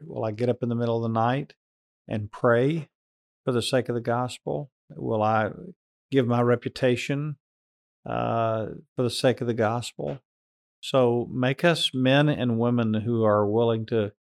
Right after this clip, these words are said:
give it all for you. And, uh, Lord, use us as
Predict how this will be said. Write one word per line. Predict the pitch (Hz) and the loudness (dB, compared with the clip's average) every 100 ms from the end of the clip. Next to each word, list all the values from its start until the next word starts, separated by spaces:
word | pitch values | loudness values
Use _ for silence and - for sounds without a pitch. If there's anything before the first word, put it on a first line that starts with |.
| _ _ _ _ - | _ _ _ _ -8
give | 117 120 | 0 2
it | 117 | 4
all | 113 107 107 101 - | 4 6 4 0 -6
for | 95 | -6
you. | - - - 127 113 _ _ - | -6 -8 -8 -10 -12 _ _ -14
And, | - 113 107 107 98 | -8 -4 -4 -6 -8
uh, | 156 123 113 101 | -8 -6 -6 -6
Lord, | 123 131 120 | -2 -2 0
use | 123 143 160 160 | 0 2 2 2
us | 170 - | 0 0
as | - 123 117 113 | -2 0 0 -2